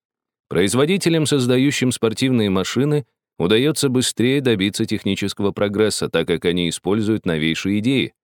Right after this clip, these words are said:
а при разработке серийных машин G T такой возможности нет". На том же конгрессе инженер Лампреди рассказал, что при проектировании двигателей для Fiat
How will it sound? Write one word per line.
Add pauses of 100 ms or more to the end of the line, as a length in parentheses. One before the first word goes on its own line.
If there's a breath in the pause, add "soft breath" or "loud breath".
(340 soft breath)
а
при
разработке
серийных
машин
G
T (300)
такой
возможности
нет". (960)
На
том
же
конгрессе
инженер
Лампреди (100)
рассказал,
что
при
проектировании
двигателей
для
Fiat